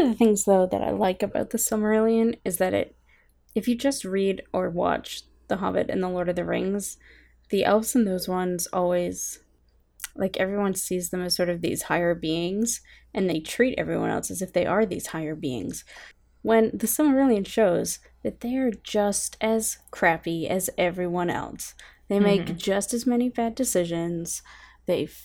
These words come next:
Speaker 1: fuck things up just as bad as the humans do. You know, they betray people.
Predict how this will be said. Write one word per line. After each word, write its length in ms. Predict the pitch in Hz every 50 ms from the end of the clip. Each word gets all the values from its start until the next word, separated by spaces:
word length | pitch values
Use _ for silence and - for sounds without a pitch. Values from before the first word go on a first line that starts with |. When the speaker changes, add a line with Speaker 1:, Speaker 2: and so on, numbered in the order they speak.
| - _ _ _ _ _ - _ _
Speaker 1:
fuck 240 | - - 202 - -
things 320 | - 247 240 240 226 233 185
up 220 | 175 170 170 -
just 200 | - 175 175 -
as 140 | 233 226 208
bad 300 | - - 185 185 185 185
as 100 | 190 185
the 60 | 190
humans 640 | 190 - 202 190 190 185 180 180 180 180 175 - -
do. 360 | - 165 175 175 175 175 175
You 140 | 170 - 180
know, 140 | 180 170 170
they 140 | 175 196 196
betray 440 | 185 208 196 - - 220 220 220 220
people. 720 | - - 208 196 - - 196 196 196 196 196 196 190 190